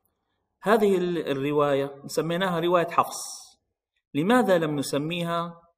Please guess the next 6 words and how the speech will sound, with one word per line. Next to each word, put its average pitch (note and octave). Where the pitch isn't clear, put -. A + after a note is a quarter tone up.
رواية D#3+
قراءة -
علي B2
بن G#2+
أبي G2
طالب G#2+